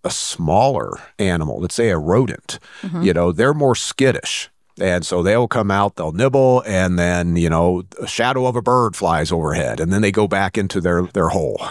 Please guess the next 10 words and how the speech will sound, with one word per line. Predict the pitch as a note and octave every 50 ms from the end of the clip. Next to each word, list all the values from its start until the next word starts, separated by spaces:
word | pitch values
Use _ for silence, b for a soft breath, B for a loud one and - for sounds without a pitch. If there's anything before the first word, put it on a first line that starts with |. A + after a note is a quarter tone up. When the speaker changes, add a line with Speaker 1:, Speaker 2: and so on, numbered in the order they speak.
| - -
Speaker 1:
<laughs> | - - -
you | - A#2+ - - -
know? | - A#2
Speaker 2:
Hmm. | A2 - F#3+ F#3 F3 E3 D3+ -
Speaker 1:
And | A2+ G2+ F#2 F#2
so | - - G#2 F#2+ F#2+
the | E2+ F#2 -
focus | _ - C#3+ D3+ E3 - C3+ A#2 - -
on | F#2+ F2+ F2 D#2
just | D2+ A2+ G#2+ G2+ - - _ -